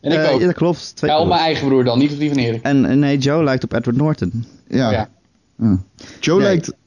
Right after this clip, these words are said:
Speaker 3: ik, ik, ik vind het ook raar. Ja, laat maar. Dat is zo.
Speaker 2: Het is een rare vraag
Speaker 1: Oh,
Speaker 2: ook.
Speaker 1: jee.
Speaker 2: Waarom
Speaker 3: Nee,
Speaker 2: mensen
Speaker 3: ja,
Speaker 2: weten hoe
Speaker 3: Erik
Speaker 2: wij
Speaker 3: lijkt
Speaker 2: eruit
Speaker 3: ook op
Speaker 2: zien.
Speaker 3: de moeder van Joe. Dat is ook raar. Ik snap niet hoe dat precies kan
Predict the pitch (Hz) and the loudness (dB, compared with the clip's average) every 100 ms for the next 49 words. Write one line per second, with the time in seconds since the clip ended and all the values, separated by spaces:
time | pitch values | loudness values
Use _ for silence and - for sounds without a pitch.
0 | _ 170 - - 101 120 110 113 - - | _ -4 -4 -2 -2 0 0 0 0 0
1 | 165 151 147 143 117 107 104 95 98 - | 0 2 0 0 0 0 2 0 0 -4
2 | 107 - 101 95 131 123 110 98 139 170 | -6 -2 -4 -2 -4 -2 -2 -2 -2 0
3 | 151 156 131 156 156 - - 139 147 143 | 0 0 0 2 2 2 2 2 4 2
4 | 143 139 131 151 170 139 147 139 143 131 | 0 0 0 2 2 2 2 2 2 2
5 | 110 123 185 127 110 101 95 92 110 139 | 2 4 4 2 2 2 2 2 0 -2
6 | - 90 92 - - 113 107 113 - - | 0 0 0 0 0 2 0 -2 -6 -12
7 | - - | -10 -6